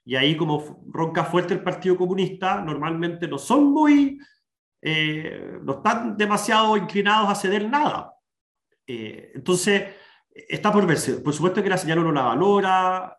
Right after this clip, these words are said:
en términos personales o profesionales uno puede tener una buena impresión de Cristóbal Uneus, pero eso no es lo importante. Lo importante es lo que apuntaba Cecilia, eh, si él va a ser escuchado, si él llega empoderado, si de verdad va a ser una persona que influya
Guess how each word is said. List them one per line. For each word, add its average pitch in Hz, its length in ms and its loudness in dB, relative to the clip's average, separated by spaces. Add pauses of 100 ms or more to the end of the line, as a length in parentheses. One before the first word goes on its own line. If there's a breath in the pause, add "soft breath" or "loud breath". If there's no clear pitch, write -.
en 123 160 -14
términos 147 260 -2
personales 143 540 -2
o 147 80 -2
profesionales 139 480 -2
uno 135 120 0
puede 135 140 0
tener 131 140 0
una 113 100 -4
buena 147 320 -2
impresión 131 380 -8
de 139 60 -6
Cristóbal 131 380 -4
Uneus, 175 440 0
pero 139 140 -6
eso 143 120 -10
no 143 120 -2
es 143 60 -4
lo 143 60 -4
importante. - 560 -12
Lo 117 60 -8
importante 117 420 -6
es 123 60 -4
lo 123 60 -2
que 123 80 -4
apuntaba 113 380 -2
Cecilia, 92 600 -8 (440)
eh, - 400 -10 (120)
si - 240 -2
él 135 100 2
va 131 60 0
a - 20 -4
ser 143 140 -4
escuchado, 135 720 -4
si - 180 -10
él 110 100 -4
llega 143 220 0
empoderado, 131 840 -2
si - 360 -10
de 104 120 -6
verdad 110 340 0
va 156 40 2
a 151 40 0
ser 151 140 -6
una 143 120 -4
persona 143 300 -4
que 143 60 -6
influya 185 720 0